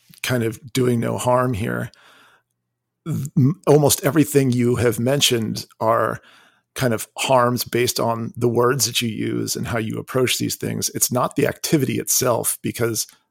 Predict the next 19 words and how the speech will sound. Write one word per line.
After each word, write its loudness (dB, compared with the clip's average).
lifting 0
weights 0
has 0
an -2
unwarranted -2
reputation -2
for -6
being -4
a 2
risky 2
endeavor. -6
And 4
whereas 4
people 2
are 0
quick 0
to 0
write 2
off 2